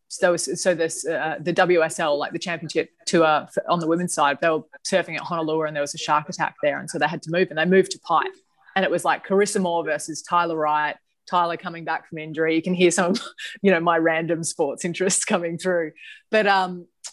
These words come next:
and, and they, both of them were so stoked to just be in the final at Pipe. And it was heavy and they were getting smashed and it was great, but they were just really happy to have the tournament there for, for the first time. And, um, there's just something bigger,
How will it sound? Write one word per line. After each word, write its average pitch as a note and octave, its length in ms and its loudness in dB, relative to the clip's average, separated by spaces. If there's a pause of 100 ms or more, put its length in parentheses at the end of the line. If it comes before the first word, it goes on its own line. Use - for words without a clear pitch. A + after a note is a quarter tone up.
(120)
and, G#3+ 280 -4 (120)
and G3+ 360 -2 (240)
they, G3+ 180 4
both F#3+ 440 2
of G3 100 -6
them E3 160 -6
were D#3+ 100 -12
so F#3 300 2
stoked - 720 -2
to G3 100 0
just E3 260 0
be F3 160 4
in E3+ 80 -2
the E3+ 60 -6
final D3 560 0 (260)
at - 160 0
Pipe. C3+ 300 0 (420)
And G3+ 100 4
it F3 40 4
was F3 140 0
heavy D#3+ 640 0
and F#3 120 2
they E3+ 60 4
were E3 80 4
getting F3+ 200 4
smashed D#3+ 600 -2 (100)
and F#3 100 0
it D#3 60 -2
was E3 140 -4
great, E3+ 480 4
but F3 120 2
they F3 120 6
were E3+ 100 4
just F3+ 420 0
really F#3+ 380 6
happy F3+ 300 -2
to D#3+ 80 0
have D#3 400 -2 (560)
the F#3 80 -2
tournament G#3+ 380 0
there C3 180 -4
for, E3 180 -8 (180)
for - 120 -2
the E3 40 -2
first - 400 -2
time. E3 480 -2
And, D#3 280 -4 (140)
um, D#3+ 320 0
there's F3 180 4
just G3+ 180 4
something E3+ 320 0
bigger, D#3+ 400 2